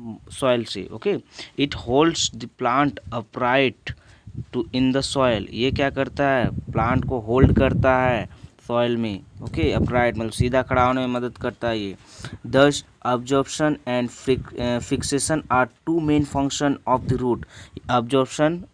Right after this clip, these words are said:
and fixation बोलते हैं इसको, फिक्स करके रखना, ये दो फंक्शन है रूट्स के। In some plants roots perform a few special functions, कुछ प्लांट्स में रूट्स जो है परफॉर्म करता है, स्पेशल फंक्शन भी परफॉर्म करता है, ओके।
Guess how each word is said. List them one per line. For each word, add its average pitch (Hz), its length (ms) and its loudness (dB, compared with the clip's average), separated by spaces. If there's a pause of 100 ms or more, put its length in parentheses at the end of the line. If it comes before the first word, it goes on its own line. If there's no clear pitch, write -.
and 123 280 -6
fixation 139 420 0
बोलते 123 320 2
हैं 113 80 -2
इसको, 117 260 -4
फिक्स 127 320 -2
करके 131 260 -4
रखना, 120 420 -2 (600)
ये 123 280 -2 (300)
दो 127 260 2
फंक्शन 131 460 -2
है 135 120 0
रूट्स 127 260 -4
के। 113 320 -2
In 120 220 -4
some 147 200 0
plants 143 420 2
roots 127 540 -4
perform 127 500 0
a 127 80 -2
few 131 420 -2
special 131 380 -6
functions, 127 500 -4 (400)
कुछ 139 180 -2
प्लांट्स 131 480 0
में 131 120 0
रूट्स 131 360 -2
जो 127 140 0
है 151 260 2 (1000)
परफॉर्म 135 320 2
करता 135 320 0
है, 147 120 6
स्पेशल 139 360 -4
फंक्शन 143 400 0
भी 151 80 0
परफॉर्म 131 480 -2
करता 120 380 -4
है, 120 300 2
ओके। 123 380 0